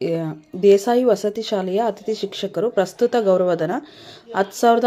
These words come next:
ಐನೂರು ರು, ಜೊತೆಗೆ ಮಾಸ್ಟರ್ ಆನ್ ಡ್ಯೂಟಿಗೆ ಮೂರು ಸಾವಿರದ ನೂರ ಐವತ್ತಂತೆ, ಪ್ರಯಾಣ ಭತ್ಯೆಗೆ ಮೂರು ಸಾವಿರ ಅಂತೆ, ಆ, ಸೇರಿದಂತೆ ಒಟ್ಟು ಹದಿನಾರು ಸಾವಿರದ ಆರುನೂರ ಐವತ್ತಕ್ಕೆ ಏರಿಕೆ ಮಾಡಲಾಗಿದೆ. ಅತಿಥಿ ಉಪನ್ಯಾಸಕರಿಗೆ ಪ್ರಸ್ತುತ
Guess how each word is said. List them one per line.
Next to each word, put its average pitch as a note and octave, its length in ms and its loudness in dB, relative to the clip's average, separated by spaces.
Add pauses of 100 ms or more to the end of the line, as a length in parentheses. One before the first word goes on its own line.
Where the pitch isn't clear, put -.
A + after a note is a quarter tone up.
ಐನೂರು F#3+ 400 0
ರು, A3+ 140 4
ಜೊತೆಗೆ F#3+ 640 -4 (400)
ಮಾಸ್ಟರ್ G#3+ 520 0 (100)
ಆನ್ G#3 140 -2
ಡ್ಯೂಟಿಗೆ G3 420 2
ಮೂರು G3+ 260 -2
ಸಾವಿರದ G#3 340 2
ನೂರ F#3+ 220 -2
ಐವತ್ತಂತೆ, E3 520 -2 (960)
ಪ್ರಯಾಣ G3+ 400 4
ಭತ್ಯೆಗೆ G3+ 340 0
ಮೂರು F#3+ 260 -2
ಸಾವಿರ E3+ 220 -4
ಅಂತೆ, D#3+ 600 -8 (220)
ಆ, F#3 220 2
ಸೇರಿದಂತೆ G3+ 480 2
ಒಟ್ಟು A3 300 2
ಹದಿನಾರು F#3+ 320 0
ಸಾವಿರದ F#3+ 340 -2 (160)
ಆರುನೂರ F#3 380 -4
ಐವತ್ತಕ್ಕೆ E3+ 500 -4
ಏರಿಕೆ F3 300 0
ಮಾಡಲಾಗಿದೆ. E3+ 480 -2
ಅತಿಥಿ G#3+ 320 -2
ಉಪನ್ಯಾಸಕರಿಗೆ G3+ 760 -4
ಪ್ರಸ್ತುತ F#3+ 400 -6